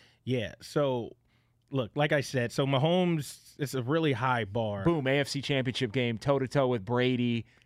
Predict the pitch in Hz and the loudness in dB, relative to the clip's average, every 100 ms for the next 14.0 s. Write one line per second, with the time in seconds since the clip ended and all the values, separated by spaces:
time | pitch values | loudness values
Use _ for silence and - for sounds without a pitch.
0 | - 151 151 156 139 165 143 147 - 143 | 0 4 6 4 4 2 2 0 2 4
1 | 127 123 120 143 135 - 202 135 135 170 | 4 2 2 0 2 2 2 2 2 2
2 | 147 131 131 123 110 107 107 - 113 - | 2 2 2 2 0 -6 -10 -8 -8 -8
3 | - - - - 120 - _ - 175 202 | -12 -20 -16 -10 -10 -10 _ -2 0 2
4 | 170 151 120 - 131 147 147 151 127 135 | 2 2 0 -2 2 4 4 2 2 2
5 | 135 131 143 143 101 127 123 143 151 143 | 2 0 2 2 2 2 2 4 2 0
6 | 170 170 165 143 143 131 _ _ _ _ | 0 0 0 0 0 -2 _ _ _ _
7 | - 156 151 156 165 139 127 139 135 120 | -6 0 2 2 2 0 2 2 2 0
8 | - 117 98 131 127 120 147 127 113 - | 0 -2 0 0 0 2 2 2 -2 -8
9 | 147 269 262 320 370 392 349 - 359 - | -8 -6 -2 0 2 0 0 0 0 4
10 | 240 - 190 247 208 160 98 90 202 240 | 6 6 6 6 6 6 2 0 2 4
11 | 233 220 247 208 180 - 175 156 123 107 | 4 6 6 6 4 6 6 6 4 4
12 | 135 92 80 147 107 104 151 175 175 175 | 2 0 -6 -4 -4 -4 -6 -6 -8 -16
13 | _ - 196 185 123 120 104 98 78 95 | _ -4 2 2 0 -6 -4 -4 -6 -10